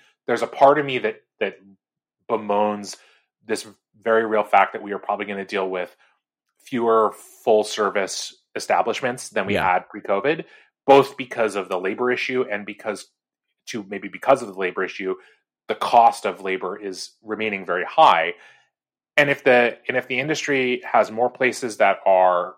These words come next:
Speaker 1: counter service, casual, you know, whatever, <sighs> I don't see that as inherently a terrible thing, but I do think that it does mean that we all as, as, as restaurant goers and, and whatnot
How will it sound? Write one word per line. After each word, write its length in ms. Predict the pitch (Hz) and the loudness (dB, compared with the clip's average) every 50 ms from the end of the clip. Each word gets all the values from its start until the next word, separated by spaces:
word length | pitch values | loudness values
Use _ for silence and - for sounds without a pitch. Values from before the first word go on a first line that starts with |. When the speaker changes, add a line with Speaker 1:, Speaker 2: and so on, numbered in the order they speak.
| _ _ | _ _
Speaker 1:
counter 380 | - - 147 139 135 131 123 | -6 -2 0 0 0 0 -2
service, 680 | 120 - - 135 120 110 117 113 113 110 107 - - - | -4 -4 -2 -2 -2 0 0 0 0 0 -2 -4 -10 -12
casual, 1040 | _ - 131 131 120 117 101 - 123 110 107 107 104 101 101 101 101 101 95 _ _ _ _ _ _ _ | _ 0 4 6 6 6 4 0 -4 0 0 2 2 2 0 -2 -2 -4 -8 _ _ _ _ _ _ _
you 80 | - 113 | -12 -10
know, 160 | 95 85 85 | -8 -8 -8
whatever, 560 | 82 85 - 117 120 123 117 113 107 110 110 - _ _ _ _ _ _ _ _ _ _ _ _ _ _ _ - | -6 -4 2 4 4 4 4 2 0 0 0 -4 _ _ _ _ _ _ _ _ _ _ _ _ _ _ _ -12
<sighs> 0 | - - - - - - - - - - - _ _ _ _ _ _ _ _ _ _ _ _ _ _ _ _ _ _ _ _ _ _ _ _ _ _ _ _ _ _ _ _ _ _ - | -10 -8 -8 -8 -8 -8 -10 -10 -14 -16 -20 _ _ _ _ _ _ _ _ _ _ _ _ _ _ _ _ _ _ _ _ _ _ _ _ _ _ _ _ _ _ _ _ _ _ 6
I 80 | 180 | 6
don't 140 | 202 220 208 | 6 6 4
see 140 | - - 214 | 2 2 4
that 120 | 190 175 | 6 6
as 120 | 170 151 139 | 6 4 -2
inherently 520 | 131 117 - - 127 123 131 - 117 107 | -4 -8 -8 -6 -4 -2 -2 -2 -4 -8
a 80 | 95 - | -8 -8
terrible 560 | - - - - 104 101 113 120 139 156 147 | -10 -12 -8 -4 -2 -2 0 0 0 0 -2
thing, 440 | - - 165 156 160 165 165 151 - _ _ _ _ _ _ _ _ _ _ _ _ _ _ | 0 -2 -2 -2 -2 -4 -8 -12 -16 _ _ _ _ _ _ _ _ _ _ _ _ _ _
but 160 | 127 135 131 | 2 6 8
I 100 | 135 131 | 8 8
do 240 | 127 127 143 160 180 | 6 4 -2 -2 -2
think 340 | - - 156 139 120 - - | -2 -2 -4 -6 -6 -8 -4
that 160 | 117 117 110 | -2 0 0
it 220 | 117 110 - _ - | 0 -2 -4 _ 2
does 240 | 123 127 135 131 | 2 2 2 2
mean 320 | 139 135 123 117 110 107 101 | -4 -10 -10 -8 -8 -8 -6
that 280 | 95 95 90 - - _ _ _ _ _ - _ _ _ _ _ - - _ _ _ _ _ _ _ _ - 147 147 | -2 -2 -2 -2 -6 _ _ _ _ _ -20 _ _ _ _ _ -20 -20 _ _ _ _ _ _ _ _ -20 -20 -18
we 460 | 127 120 120 123 123 131 147 151 139 | -16 -12 -10 -8 -8 -4 2 6 8
all 420 | 127 127 135 131 120 107 98 98 | 10 12 12 12 10 8 6 4
as, 140 | 87 82 - | 0 -4 -8
as, 280 | - - 104 90 - - | -4 -4 -4 -4 -4 -8
as 220 | - 110 92 - | -8 -8 -4 0
restaurant 300 | 104 98 - - 101 - | -2 -2 -2 -2 -10 -6
goers 300 | - 95 92 92 85 87 | -4 -2 -2 -2 -4 -6
and, 140 | 95 85 85 92 | -8 -10 -10 -12
and 140 | 95 92 | -18 -12
whatnot 360 | 92 95 92 92 87 87 80 | -12 -12 -10 -10 -8 -8 -8